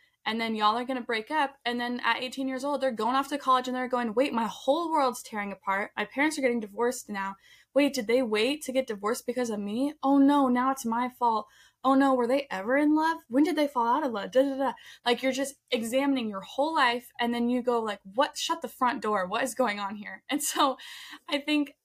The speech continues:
like, the older that you are when they get divorced, actually the more complicated it gets,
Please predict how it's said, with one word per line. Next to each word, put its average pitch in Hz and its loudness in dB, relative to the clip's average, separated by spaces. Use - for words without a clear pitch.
like, 247 0
the 247 -4
older 247 2
that 226 0
you 220 -4
are 202 0
when 208 -8
they 208 -10
get 202 -10
divorced, 196 -10
actually 247 -2
the 226 -6
more 208 -4
complicated 254 -4
it 302 -6
gets, - -2